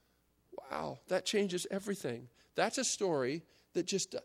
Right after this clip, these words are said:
it, it just defies logic at one level. Why would God die for me?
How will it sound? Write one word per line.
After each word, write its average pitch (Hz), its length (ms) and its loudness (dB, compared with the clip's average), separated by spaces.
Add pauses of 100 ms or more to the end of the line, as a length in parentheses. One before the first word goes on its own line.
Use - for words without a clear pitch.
it, 180 260 0
it 175 140 0
just - 220 -4
defies 180 580 -4
logic 247 400 -2
at 160 80 0
one 151 160 -4
level. 117 320 -8 (600)
Why 233 180 4
would 285 160 -2
God 233 260 0
die 240 220 0
for 240 120 -4
me? 247 340 2